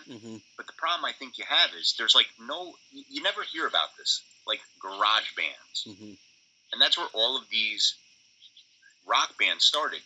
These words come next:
Speaker 2: They started in a garage, and they, you know, it was just a bunch of lo-, local kids. You never hear that anymore. It's almost like they, uh, to me, when it comes to bands, they almost, like, kinda put them together in, like, a studio.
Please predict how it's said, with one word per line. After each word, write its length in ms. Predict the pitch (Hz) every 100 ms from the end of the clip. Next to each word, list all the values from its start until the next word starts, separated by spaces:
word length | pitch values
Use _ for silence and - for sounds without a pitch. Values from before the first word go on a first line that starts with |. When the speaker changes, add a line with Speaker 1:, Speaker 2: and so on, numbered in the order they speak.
| -
Speaker 2:
They 120 | 85
started 460 | 80 - 90 101 113
in 80 | 117
a 40 |
garage, 580 | 117 120 131 113 87 -
and 80 | 85
they, 160 | 87 110
you 60 |
know, 140 | 98 90
it 60 |
was 160 | 95 -
just 140 | - - _ _ _ -
a 40 | -
bunch 260 | 110 -
of 60 | 117
lo-, 180 | 117 - _
local 240 | 117 - -
kids. 220 | 147 - - - _
You 140 | 101
never 200 | 120 147
hear 200 | - 143
that 140 | 113 80
anymore. 280 | 82 78 76 - -
It's 120 | -
almost 280 | 175 190 -
like 160 | 139 -
they, 200 | 113 101
uh, 220 | 90 82 82 _ _ _ _ _ _ _ _ _ -
to 80 | 113
me, 380 | 131 120 92 90 _ _ _
when 120 | 101
it 60 | 107
comes 240 | 117 104 -
to 80 | 101
bands, 420 | 95 107 120 -
they 100 | 104
almost, 280 | 120 143 -
like, 140 | 104 - -
kinda 220 | 101 90 - _ _ _ _ -
put 120 | 123
them 140 | 113 98
together 360 | - 101 90 69 - _ 98
in, 100 | 101
like, 180 | 95 -
a 60 |
studio. 520 | - - 117 104 98